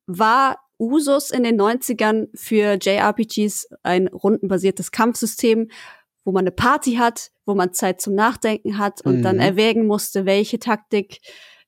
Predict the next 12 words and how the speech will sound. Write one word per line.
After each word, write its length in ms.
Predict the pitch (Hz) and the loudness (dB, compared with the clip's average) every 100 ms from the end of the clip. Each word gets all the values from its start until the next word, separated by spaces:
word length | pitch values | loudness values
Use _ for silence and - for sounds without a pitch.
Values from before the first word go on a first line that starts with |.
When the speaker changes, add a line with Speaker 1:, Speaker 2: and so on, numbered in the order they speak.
| - | 0
Speaker 1:
ähm, 360 | 202 196 196 190 | 2 2 0 0
nutze 320 | 214 254 - | -2 -2 -2
ich 140 | 240 220 | -2 -2
jetzt 200 | 214 - | -4 -4
hier 240 | 226 220 | 0 0
und 240 | 185 180 | 0 -2
was 320 | 202 202 - 220 | -2 -2 -4 -2
mache 220 | 190 202 | -2 -2
ich 140 | 196 | -4
mit 120 | 196 | -4
welchem 440 | 190 190 - 185 185 - | 0 -2 -2 -2 -4 -6
Character? 480 | 180 165 170 - | -6 -6 -8 -12